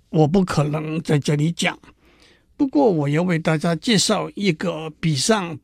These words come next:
不足、比下有余的做法。用技术性的语言说，那是一个次优的算法，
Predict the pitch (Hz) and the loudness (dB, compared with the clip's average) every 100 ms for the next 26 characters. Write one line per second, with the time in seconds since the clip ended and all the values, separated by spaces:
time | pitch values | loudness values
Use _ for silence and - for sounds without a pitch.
0 | 214 180 170 214 - _ _ _ _ 151 | -2 2 2 0 -8 _ _ _ _ 0
1 | 139 - 214 190 156 143 139 147 143 175 | 2 2 0 0 2 0 0 -4 -2 -2
2 | 139 214 135 170 143 - _ _ _ _ | -2 0 0 -2 -12 -16 _ _ _ _
3 | _ 226 254 196 160 - 381 254 208 196 | _ 0 2 0 -4 -2 2 4 4 2
4 | 247 185 156 147 147 135 135 147 - 175 | 4 4 2 0 -2 -4 -2 -2 -2 -2
5 | 226 - _ _ - 285 - 214 185 196 | -4 -14 _ _ 0 2 2 0 0 -2
6 | 196 175 139 - - 254 165 175 180 185 | -2 -2 -2 -2 0 0 2 2 2 -2
7 | 170 - 214 160 - - | -6 -2 -2 -2 -4 -12